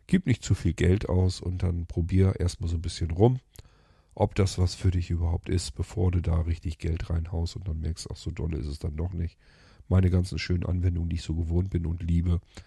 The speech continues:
die, äh, laufen da ja gar nicht. Und dann fängst du wieder an mit Emulation auf dem Ding.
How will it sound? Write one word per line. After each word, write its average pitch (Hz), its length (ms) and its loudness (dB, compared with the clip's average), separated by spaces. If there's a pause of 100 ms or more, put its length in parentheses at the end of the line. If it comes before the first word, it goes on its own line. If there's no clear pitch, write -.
(600)
die, 92 400 4 (360)
äh, 90 260 2
laufen 85 340 0
da 90 120 2
ja 80 140 -2
gar 82 180 -4
nicht. 82 100 -6
Und 92 80 0
dann 98 80 2
fängst 127 260 0
du - 40 -2
wieder 95 140 4
an 101 100 4
mit 98 120 4
Emulation 95 680 2
auf 87 100 0
dem 87 200 -2
Ding. 90 220 2